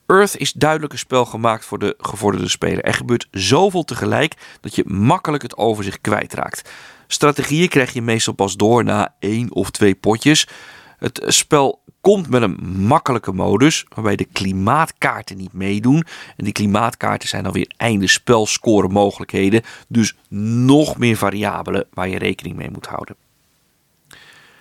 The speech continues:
Earth ziet er op tafel top uit. In het, eh,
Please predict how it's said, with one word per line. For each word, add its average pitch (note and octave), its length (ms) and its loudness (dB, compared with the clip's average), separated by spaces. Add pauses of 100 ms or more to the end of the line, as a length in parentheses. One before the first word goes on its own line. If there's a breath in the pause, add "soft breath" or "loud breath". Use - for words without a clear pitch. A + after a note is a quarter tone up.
(880 soft breath)
Earth F#3 200 4
ziet - 220 -4
er - 60 -2
op F3 160 -4
tafel F#3 560 0 (160)
top F#3+ 260 4
uit. F#2+ 380 -6 (260)
In A#2+ 100 -10
het, A2+ 160 -8
eh, E2+ 100 2